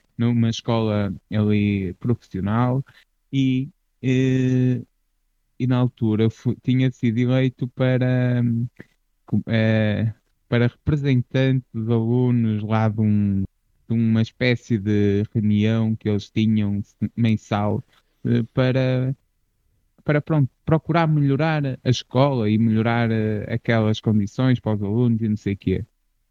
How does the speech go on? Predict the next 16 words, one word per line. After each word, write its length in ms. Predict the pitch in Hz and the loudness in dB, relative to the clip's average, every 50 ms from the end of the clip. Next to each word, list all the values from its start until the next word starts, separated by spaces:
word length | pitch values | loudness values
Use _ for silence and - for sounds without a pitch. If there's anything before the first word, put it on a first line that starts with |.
| _ _ _ _ _ _ - | _ _ _ _ _ _ -4
A 80 | 147 139 | -2 0
minha 220 | 123 113 113 107 | 2 2 0 0
reivindicação, 880 | 104 117 113 117 117 113 117 107 - 127 123 _ - 165 147 120 98 92 | 0 -2 -2 0 0 0 -2 -2 -2 -4 -4 _ -2 0 0 0 0 -2
como 260 | - - 107 104 104 | -4 -2 0 0 2
é 100 | 101 101 | 2 2
evidente, 600 | 104 107 104 120 123 120 127 127 123 127 127 - _ _ | 2 0 0 0 -2 0 0 0 0 0 -2 -4 _ _
foi, 160 | - - - - | -4 -4 -4 -2
era 200 | 98 95 95 98 | -2 -2 0 0
uma 160 | 98 98 92 | 0 -2 -2
PlayStation 600 | - 120 123 123 - - 131 131 127 - - 143 143 147 | 0 0 -2 -2 0 0 0 0 0 0 -2 -2 -2 -2
lá 160 | 143 143 147 151 | -2 -4 -4 -4
no, 280 | 151 151 151 151 151 156 | -4 -6 -6 -6 -4 -2
<laughs> 960 | 156 160 156 156 160 - - - - - _ _ _ _ - 220 170 147 - | -2 -2 -2 -4 -10 -14 -18 -20 -20 -20 _ _ _ _ -6 -2 -2 0 0
lá 220 | 156 139 139 131 - | -2 -2 -2 0 0
no 120 | 147 135 127 | 0 0 0
pavilhão. 560 | - 143 135 127 135 135 135 127 123 120 120 | 0 -2 -2 -2 0 0 0 0 0 0 0